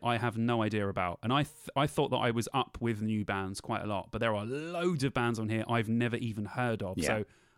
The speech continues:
Speaker 1: I have to go through all of them and listen, 'cause we will do that. Um, especially in our, like, build-up episodes towards Download, we'll give our view on every single band. Um, but for now, you've done more than me, so you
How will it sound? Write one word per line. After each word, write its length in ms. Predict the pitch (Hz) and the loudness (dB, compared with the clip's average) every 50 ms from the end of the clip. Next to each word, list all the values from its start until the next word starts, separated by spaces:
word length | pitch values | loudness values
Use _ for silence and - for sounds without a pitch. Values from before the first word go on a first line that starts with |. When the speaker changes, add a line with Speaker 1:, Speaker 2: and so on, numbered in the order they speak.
| _ - | _ 0
Speaker 1:
I 100 | 143 143 | 2 2
have 120 | 160 151 - | 2 2 0
to 60 | 143 | -2
go 160 | 123 139 127 117 | 0 0 0 0
through 260 | - - 120 113 - - | 0 -2 -4 -4 0 2
all 240 | 139 135 135 123 | 4 4 6 4
of 100 | 113 95 104 | 2 2 0
them 140 | 107 104 110 | 0 0 0
and 160 | 107 107 107 | 0 2 2
listen, 440 | 117 107 - - 101 95 104 110 - _ _ - - | 2 0 0 -2 -4 -4 -4 -6 -8 _ _ -16 -8
'cause 140 | - 110 | -6 -4
we 100 | 101 117 | -2 0
will 160 | 110 104 104 101 | 0 0 -2 -2
do 220 | 98 127 120 107 | 0 0 0 0
that. 240 | 101 95 98 117 - - _ _ _ _ _ _ _ - | 0 -2 -2 -4 -4 -6 _ _ _ _ _ _ _ -2
Um, 260 | 110 107 107 104 104 | 0 0 2 0 0
especially 320 | 110 - 151 127 - 135 123 | 0 0 -2 -2 2 2 2
in 80 | 117 | 2
our, 140 | 113 113 110 | 4 4 2
like, 220 | 110 113 - - | 2 0 0 0
build-up 360 | - 127 127 113 110 - - 117 | 2 2 4 2 0 0 0 -4
episodes 480 | 110 - 117 - - 107 107 104 - - | -2 -2 -2 0 0 0 0 0 -2 -6
towards 360 | - 113 110 110 113 110 - | -6 -2 0 0 0 -2 -2
Download, 480 | - 107 98 101 101 101 98 101 104 98 | -4 -4 -2 -2 -2 -2 -2 -2 -2 -4
we'll 120 | 113 104 | -4 -4
give 180 | 95 127 117 107 | -2 0 0 2
our 140 | 110 107 101 | 2 2 2
view 200 | 113 113 107 104 | 2 2 2 4
on 80 | 101 | 4
every 320 | 117 131 143 113 113 110 101 | 4 4 2 2 2 -2 -2
single 320 | - 117 110 110 107 107 | 0 -2 -2 0 -2 -2
band. 380 | 92 104 98 95 98 104 110 107 - - - - - - - - | -2 -2 -2 -2 -2 -2 -4 -6 -8 -18 -20 -20 -20 -20 -10 -2
Um, 360 | - 117 117 113 113 110 104 - - | 0 2 2 2 2 0 -2 0 0
but 220 | 127 117 - - - | 2 2 2 -2 -4
for 140 | - 123 | -2 0
now, 500 | 120 135 143 127 110 104 104 113 127 123 127 - _ | 2 2 4 4 4 4 2 2 0 -2 -6 -14 _
you've 280 | 117 113 117 123 113 - | -4 0 0 0 2 2
done 180 | 127 120 120 | 0 2 2
more 160 | 117 120 117 113 | 2 2 2 2
than 140 | 107 107 | 2 2
me, 220 | 117 110 104 98 101 | 2 2 0 0 -2
so 160 | - - 104 | -4 -2 -2
you 300 | 104 104 113 113 113 | -2 0 0 -2 -2